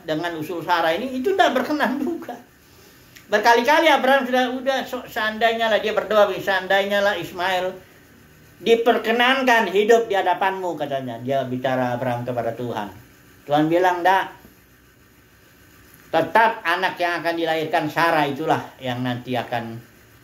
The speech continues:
diperhitungkan keturunanmu, anakmu," ya. Ismail diberkati juga karena dia anak, anak Abraham diberkati juga ya. Soal diberkati, Tuhan tuh memberkati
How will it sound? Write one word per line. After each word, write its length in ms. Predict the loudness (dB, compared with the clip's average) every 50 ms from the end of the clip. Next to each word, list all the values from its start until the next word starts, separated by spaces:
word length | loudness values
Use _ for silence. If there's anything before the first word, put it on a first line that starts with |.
| -10 -8
diperhitungkan 800 | -8 -4 -4 -2 -4 -4 -4 -4 -6 -6 -4 -4 -4 -4 -4 -8
keturunanmu, 840 | -10 -10 -8 -6 -6 -4 -4 -4 -4 -4 -4 -6 -6 -8 -8 -10
anakmu," 480 | -10 -8 -4 -4 -4 -4 -6 -12 -14 -16 -18 -20 -20 -20 -20 -20 -14 -8
ya. 300 | -4 -2 -2 -2 -4 -6 -14 -20 -20 -20 -20 -20 -20 -20 -20 -20 -20 -20 -20 -20 -20 -20 -20 -20 -14 -8 -6
Ismail 400 | -2 0 2 4 4 4 4 4
diberkati 400 | 4 2 2 4 2 2 0 0
juga 480 | 0 2 4 4 4 4 2 0 -2
karena 240 | -4 -4 -4 -4 -4
dia 400 | -4 -2 -2 0 -2 -2 -2 -4
anak, 240 | -4 -6 -8 -10 -14
anak 240 | -12 -10 -8 -8 -6 -6
Abraham 260 | -4 0 0 0 0
diberkati 400 | 0 -2 -2 0 0 0 0 0 -2
juga 340 | -2 0 0 0 0 -2 -4
ya. 240 | -8 -8 -8 -8 -6 -4 -4
Soal 240 | -2 -2 -2 -2
diberkati, 640 | -2 -2 0 0 -2 0 0 -2 -2 -2 -2 -4 -4
Tuhan 240 | -2 -2 -2 -2 -2
tuh 80 | -4 -4
memberkati 640 | -4 -4 -2 -2 -2 -2 -2 0 -2 -2 -2 -2